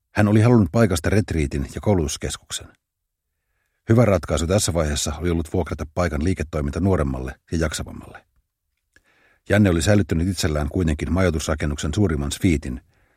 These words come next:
jonne voi tulla aina halutessaan. Mies vilkaisi takapeiliin. Ei saatana. Tuo harmaa auto oli ajellut hänen perässään Iisalmesta asti. Liekö ollut perässä jo aiemminkin.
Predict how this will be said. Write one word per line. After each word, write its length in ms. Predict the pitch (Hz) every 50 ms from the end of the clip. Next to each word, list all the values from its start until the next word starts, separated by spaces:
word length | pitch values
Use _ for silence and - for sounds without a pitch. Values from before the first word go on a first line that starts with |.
| _ _
jonne 180 | 92 85 80 78
voi 120 | 101 104
tulla 220 | - 113 104 98
aina 180 | 85 92 85 78
halutessaan. 680 | 78 76 71 - - - - - - - - - _ _ _ _ _ _ _ _ _ _ _ _ _ _ _ _ _ _ _ _ _ _ _ _ _ _ _ _ _ _ _ _ _ _ _ _ _ _ _ _ _ _ _ _ _ _ _ _ _ _ _ _
Mies 220 | - 123 139 107 95
vilkaisi 340 | 123 117 113 - 101 90 90
takapeiliin. 720 | - 90 80 - 73 - - - - - - - - - _ _ _ _ _ _ _ _ _
Ei 180 | - 110 101 87
saatana. 560 | - - 101 85 71 - - - - - _ _ _ _ _ _ _ _ _ _ _
Tuo 140 | - 107 107
harmaa 320 | 113 120 113 98 92 87
auto 300 | 67 - 101 98 82 76
oli 100 | 78 80
ajellut 220 | 78 80 80 78 -
hänen 200 | - 85 85 78
perässään 480 | - 90 87 80 - - - 69 71
Iisalmesta 500 | 104 104 90 - 67 65 67 - - -
asti. 400 | 60 62 - - _ - _ _ _ _ _ _ _ _ _ _ _ _ _ _ -
Liekö 220 | 104 104 87 87
ollut 180 | 87 87 87 80
perässä 320 | - 98 101 87 - -
jo 100 | 104 101
aiemminkin. 600 | 95 95 76 60 57 - - - - - - _